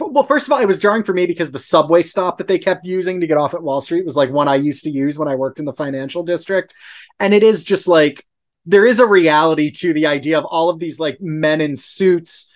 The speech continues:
talking about banking, and, like, no one quite knows what the fuck they're saying, including them. And I do think the movie did a good job of, like, just, you know, it's banking stuff. There's four million dollars on the line, and, uh,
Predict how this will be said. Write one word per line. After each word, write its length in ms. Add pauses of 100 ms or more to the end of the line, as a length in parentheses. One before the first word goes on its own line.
(240)
talking 400
about 340
banking, 720 (300)
and, 200
like, 280 (260)
no 200
one 320
quite 500
knows 640 (220)
what 320
the 60
fuck 260
they're 140
saying, 500
including 680
them. 380 (260)
And 80
I 60
do 140
think 140
the 40
movie 260
did 140
a 60
good 260
job 340
of, 220
like, 340 (480)
just, 240
you 120
know, 80
it's 80
banking 360
stuff. 280
There's 120
four 200
million 180
dollars 340
on 120
the 40
line, 300
and, 220
uh, 340